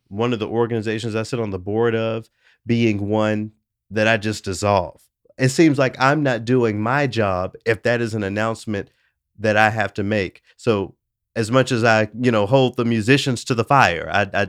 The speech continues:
I definitely do. You know, I think there are responsibilities that exist on that side of the conversation.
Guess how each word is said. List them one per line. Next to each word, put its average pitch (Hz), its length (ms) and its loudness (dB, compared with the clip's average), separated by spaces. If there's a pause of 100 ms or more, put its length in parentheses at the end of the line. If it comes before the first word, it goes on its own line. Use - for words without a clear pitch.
I 104 80 -2
definitely 120 560 -4
do. 101 340 -2
You 107 80 -6
know, 101 80 0
I 104 40 -2
think 110 260 -6
there 107 220 0 (180)
are 107 120 2
responsibilities 110 920 -2
that 101 160 -2
exist 101 500 -6
on 104 140 -4
that 101 160 -4
side 107 280 -2
of 95 100 -6
the 98 80 -8
conversation. 101 840 -4